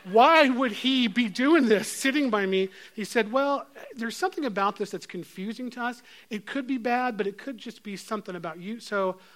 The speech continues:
I'd like you to go to a cardiologist and get a more uh, specific test. And so I went to the cardiologist, and after I had the test, he met with me and said, "Okay, two things are possible based on this test."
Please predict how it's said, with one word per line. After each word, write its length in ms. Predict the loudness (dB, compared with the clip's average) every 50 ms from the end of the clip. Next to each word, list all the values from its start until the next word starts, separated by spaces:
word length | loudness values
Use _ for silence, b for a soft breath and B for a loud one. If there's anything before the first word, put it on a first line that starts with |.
| B B -8
I'd 100 | -6 -2
like 220 | -2 -2 -4 -4
you 60 | -4 -4
to 40 |
go 100 | -4 -4
to 60 | -4 -4
a 20 |
cardiologist 720 | -6 -6 -6 -2 0 0 2 0 0 -2 -4 -8 -12 -12 -14
and 100 | -12 -8
get 160 | -8 -8 -8
a 100 | -8 -10
more 640 | -10 -8 -6 -4 -4 -2 -2 -2 -2 -2 -4 -6 b b b b b b _ -14
uh, 160 | -12 -12 -12
specific 840 | -12 -14 -12 -10 -10 -10 -4 0 0 0 0 0 -4 -6 -6 -10 _
test. 420 | -10 -8 -8 -8 -8 -10 -12 -14
And 100 | -16 -12
so 140 | -6 -4 -4
I 60 | -2
went 200 | -2 -2 -4 -6
to 60 | -6 -10
the 80 | -10
cardiologist, 720 | -6 -4 -4 -2 -2 -4 -4 -4 -6 -6 -8 -10 -12 -10 -10
and 80 | -10
after 240 | -10 -10 -8 -8 -8
I 40 | -6
had 160 | -6 -6 -6
the 60 | -8
test, 300 | -12 -14 -14 -14 -14 -16 B B B B B B B
he 100 | -6 -2
met 220 | 0 0 0 0
with 120 | -4 -6
me 140 | -6 -6 -6
and 100 | -6 -8
said, 160 | -8 -12 -10
"Okay, 400 | -10 -10 -6 -2 -2 0 0 -2 -4 B B B B -16
two 340 | -14 -8 -4 -2 -2 -2
things 400 | -2 -4 -4 -6 -4 -4 -4 -6
are 60 | -8 -10
possible 480 | -10 -6 -4 -2 -2 -2 -2 -6 -8
based 300 | -6 -6 -6 -6 -8 -10
on 120 | -10 -10 -8
this 180 | -10 -10 -12
test." 480 | -14 -14 -14 -12 -12 -14 -14 -14 -18